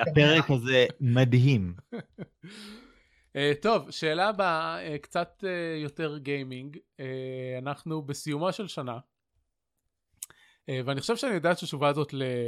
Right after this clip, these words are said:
Speaker 3: לגבי שניכם, אבל, אה, לא יודע, אולי, אולי דסי לא, אבל, אה, וזה לאו דווקא משחקים שיצאו השנה, אבל כמו שכתבתי בפיירסייד, מה חוויית הגיימינג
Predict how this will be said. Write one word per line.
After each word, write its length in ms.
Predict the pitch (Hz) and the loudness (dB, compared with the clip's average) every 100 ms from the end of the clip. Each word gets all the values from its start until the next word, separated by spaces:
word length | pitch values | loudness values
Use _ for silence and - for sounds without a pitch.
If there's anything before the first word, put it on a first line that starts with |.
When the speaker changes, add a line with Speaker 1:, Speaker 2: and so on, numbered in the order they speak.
| 123 | -4
Speaker 3:
לגבי 380 | 127 123 127 131 | -4 -4 -2 -2
שניכם, 520 | 131 139 - 160 196 240 | -4 -6 -4 -2 -2 -4
אבל, 500 | - 127 131 131 127 123 | -6 -6 -2 -2 -2 -4
אה, 320 | 127 123 131 | -4 -6 -6
לא 180 | 131 143 | -2 -2
יודע, 160 | 139 | 0
אולי, 440 | 135 131 139 147 151 | 0 0 -2 -2 -4
אולי 280 | 139 135 | -2 -2
דסי 320 | 131 131 - 156 | -2 -4 -6 -8
לא, 160 | 196 - _ _ _ - | -10 -10 _ _ _ -14
אבל, 280 | 127 135 131 - _ _ _ _ - | -4 -2 -4 -8 _ _ _ _ -8
אה, 260 | 135 131 131 | -4 -4 -4
וזה 320 | 135 131 151 | -4 0 2
לאו 180 | 160 190 | 4 2
דווקא 360 | 180 196 - 185 | 4 2 2 -2
משחקים 460 | 175 - - 175 | -4 -6 -6 -6
שיצאו 380 | 165 151 - 170 | -2 -4 0 -2
השנה, 460 | 156 143 151 196 220 - _ _ | 0 -4 -2 -2 -2 -8 _ _
אבל 200 | 131 135 | -12 -10
כמו 160 | 165 170 | -4 -4
שכתבתי 440 | 180 160 175 160 | -2 -2 0 0
בפיירסייד, 680 | 151 139 175 190 - 196 160 | -4 0 0 0 0 -2 0
מה 160 | 165 220 | 0 0
חוויית 800 | - 180 143 147 147 190 214 | 0 -2 0 0 2 0 0
הגיימינג 800 | 185 147 156 175 196 220 240 247 | -4 -4 -2 -2 -4 -6 -8 -10